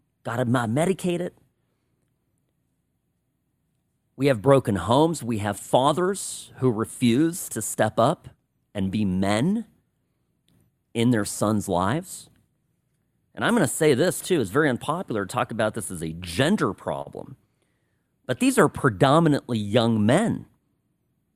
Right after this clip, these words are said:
that are doing this stuff. Eighty-two percent, there was a study, they looked at fifty-six school shooters. Eighty-two percent of them grew up in dysfunctional homes,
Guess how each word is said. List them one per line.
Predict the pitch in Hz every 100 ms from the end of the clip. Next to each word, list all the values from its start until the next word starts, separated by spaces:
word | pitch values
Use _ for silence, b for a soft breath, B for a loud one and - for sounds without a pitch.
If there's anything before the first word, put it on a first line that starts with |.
| _
that | 143 139
are | 123
doing | 107 120 104
this | 95 -
stuff. | - 76 - - _ _ _ _ _ _ _ _ _ _ _ _ _ _ _ _ _ _ _ _ _ _ _ _ _ _ _ _ _ _ _ _ _ -
Eighty-two | 170 226 220 - 214 196
percent, | - 135 - 165 117
there |
was | 123 101
a |
study, | - 156 101 76 _ _ _
they | 120
looked | 131 147
at | 104
fifty-six | - 170 - 139 - 127
school | - 139 107
shooters. | - 127 76 60 - - _ _ _ _ _ _ _ _ -
Eighty-two | 190 240 233 143 - 202
percent | - 151 - 147 202
of | 117
them | 90
grew | 90 113 139
up | 147
in | 117
dysfunctional | 107 - 135 - 117 98
homes, | 139 107 92 -